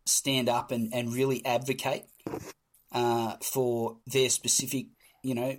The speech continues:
or, or specific mental health issues that they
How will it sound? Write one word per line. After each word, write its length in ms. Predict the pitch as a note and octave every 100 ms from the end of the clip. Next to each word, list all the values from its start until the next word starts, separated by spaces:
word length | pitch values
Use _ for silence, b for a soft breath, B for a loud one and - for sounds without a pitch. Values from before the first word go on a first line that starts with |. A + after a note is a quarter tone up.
| -
or, 220 | B2+ B2 -
or 200 | C#3 B2 -
specific 600 | - C3+ - C#3+ C#3 -
mental 300 | C3+ C3+ A#2
health 340 | B2+ A#2+ - - -
issues 640 | C3 - B2 B2 A#2+ - B B B B _ C3
that 160 | B2
they 400 | A#2+ A#2+ A2+ A2